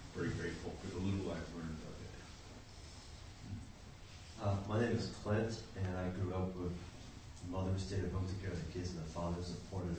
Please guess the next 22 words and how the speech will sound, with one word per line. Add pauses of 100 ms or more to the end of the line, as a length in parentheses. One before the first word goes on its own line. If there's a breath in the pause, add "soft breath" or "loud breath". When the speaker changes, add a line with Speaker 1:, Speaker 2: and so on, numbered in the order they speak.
Speaker 2:
us. (960)
And
I (260)
took
that
totally
for
granted
as
a (160)
kid,
but
it (200)
amazes
me
now (340)
that
he
took
on
the
responsibility